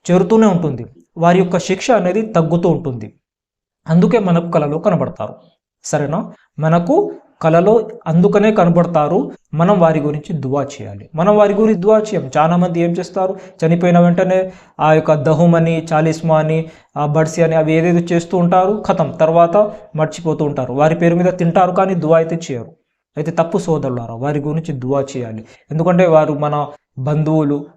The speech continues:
మనల్ని యాద్ చేస్తున్నారు. వాళ్ళు, వాళ్ళు ఎలాంటి శిక్షలో ఉన్నారో, ఎలాంటి బాధలో ఉన్నారో మనకు తెలీదు. వాళ్ళు చాలా డేంజర్ బాధలో ఉన్నారు. ఇక్కడి బాధలో, ఇక్కడి బాధతో పోలిస్తే అక్కడి బాధ ఎన్నో రెట్లు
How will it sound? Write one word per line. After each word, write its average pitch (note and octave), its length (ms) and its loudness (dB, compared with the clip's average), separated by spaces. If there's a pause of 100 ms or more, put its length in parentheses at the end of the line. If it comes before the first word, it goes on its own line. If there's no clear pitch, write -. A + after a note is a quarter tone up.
(120)
మనల్ని E3 420 0
యాద్ F3 320 0
చేస్తున్నారు. F3 460 2
వాళ్ళు, D3 380 0 (260)
వాళ్ళు E3+ 280 2
ఎలాంటి F#3+ 840 0
శిక్షలో F#3+ 520 -2
ఉన్నారో, F3 360 2
ఎలాంటి E3+ 340 2
బాధలో D#3+ 520 2
ఉన్నారో F3 280 2
మనకు E3+ 280 0
తెలీదు. F3 360 0 (320)
వాళ్ళు E3+ 260 0 (100)
చాలా F3+ 380 0 (340)
డేంజర్ G#3+ 420 2
బాధలో F#3 380 2
ఉన్నారు. C#3 340 -4 (380)
ఇక్కడి F3+ 320 0
బాధలో, E3 480 4 (420)
ఇక్కడి F#3 320 -2
బాధతో E3 460 2
పోలిస్తే E3+ 640 -2 (200)
అక్కడి F3 520 0
బాధ D3+ 320 0
ఎన్నో F#3 600 2
రెట్లు F3 420 2